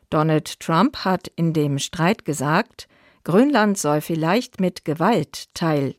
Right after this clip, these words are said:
der U S A werden. Trump will vielleicht Militär nach Grönland schicken. Donald Trump hat auch gesagt, "Ich will hohe Zölle." Die hohen Zölle sollen für Produkte aus Europa sein.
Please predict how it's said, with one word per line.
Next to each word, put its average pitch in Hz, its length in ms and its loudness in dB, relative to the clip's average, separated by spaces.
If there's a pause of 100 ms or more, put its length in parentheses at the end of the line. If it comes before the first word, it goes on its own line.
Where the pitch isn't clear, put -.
(100)
der 147 260 -2
U 151 100 2
S 147 300 -2
A 135 240 0 (120)
werden. 139 420 -2 (500)
Trump 196 400 2
will 190 180 2
vielleicht 151 520 -2
Militär 160 540 0
nach 147 200 0
Grönland 147 560 -2
schicken. - 420 -6 (600)
Donald 160 500 0
Trump 190 380 0
hat - 300 -6
auch 180 240 -2
gesagt, 185 540 0 (400)
"Ich 175 280 0
will 156 320 2
hohe 175 320 4
Zölle." 233 460 0 (460)
Die 151 100 0
hohen 247 320 4
Zölle 190 500 2
sollen 208 400 0
für 196 300 -2
Produkte 226 840 0
aus 185 280 0
Europa 208 540 0
sein. 120 400 -8